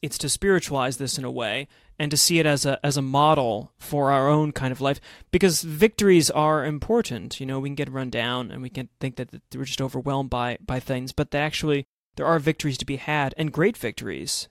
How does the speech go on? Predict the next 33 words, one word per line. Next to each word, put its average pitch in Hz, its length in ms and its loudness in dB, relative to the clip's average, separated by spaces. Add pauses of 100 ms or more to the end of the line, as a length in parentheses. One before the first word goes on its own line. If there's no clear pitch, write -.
to - 60 -12
be 131 120 -8
had. 120 220 -4
There 131 140 -2
are 135 60 -4
conversions, 139 600 0
there 123 160 -2
are 110 80 -4
changes, 143 540 -2
there 123 220 -4
are 110 60 -6
sea 151 240 -2
turns, 123 480 -8 (420)
um, 127 420 -2 (100)
of, 139 420 0 (320)
of 143 220 0
our 143 180 2
spiritual 135 460 -2
life 131 320 0
that 131 160 -8
can 135 100 -8
occur 139 380 -4
through 123 200 -12
intercession 139 460 -6
and 127 100 -12
prayer 127 200 -6
and 131 160 -6
through 135 120 -4
especially 135 420 -4
grace, 127 480 -2 (500)
uh, 151 140 6
through 170 160 2
miracles, 156 680 2